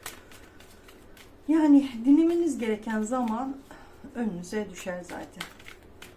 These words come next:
Evet, bu video. Aklımdaki kişi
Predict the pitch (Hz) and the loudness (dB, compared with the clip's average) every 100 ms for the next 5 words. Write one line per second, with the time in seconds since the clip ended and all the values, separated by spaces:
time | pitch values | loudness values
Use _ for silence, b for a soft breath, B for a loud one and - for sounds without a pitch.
0 | - - - - - 214 - - - - | -20 -20 -20 -20 -12 -12 -12 -18 -20 -16
1 | 180 185 175 - 165 180 - - - - | -14 -12 -12 -10 -10 -12 -16 -20 -20 -20
2 | - - - - - - - - - - | -20 -20 -20 -10 -8 -8 -18 -20 -20 -20
3 | - - - B B B B B B B | -20 -20 -20 B B B B B B B
4 | - 330 - 330 311 320 359 - 254 - | -6 -6 -2 2 2 2 -4 -4 -2 -2
5 | 185 | -2